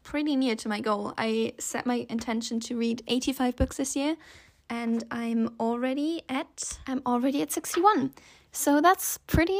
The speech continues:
exciting, actually. I read twenty in this period,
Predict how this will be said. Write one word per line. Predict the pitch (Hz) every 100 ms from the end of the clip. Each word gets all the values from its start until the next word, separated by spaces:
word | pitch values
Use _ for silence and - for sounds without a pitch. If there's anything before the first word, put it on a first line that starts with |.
| 415
exciting, | 339 359 427 - 214
actually. | 254 - 226 202 220 - _ -
I | 254 254 254 240
read | 254 254
twenty | - 277 285 302 302
in | - 247 240 240 233
this | 247
period, | 254 277 294 339